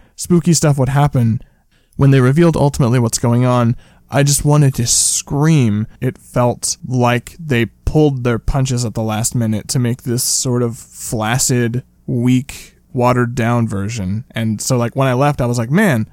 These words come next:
I kinda want, I wanna watch the original because I'm curious to know why th-,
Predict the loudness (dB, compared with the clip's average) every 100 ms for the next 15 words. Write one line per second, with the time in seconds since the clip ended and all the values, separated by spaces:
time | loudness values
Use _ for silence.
0 | _ -8 -2 0 2 2 0 0 2 0
1 | 0 2 2 2 2 0 -2 -2 0 2
2 | 2 -2 -10 -6 -6 -4 -2 0 0 0
3 | 0 2 0 0 -4 -8 -16 _ -6 0
4 | 2 2 -2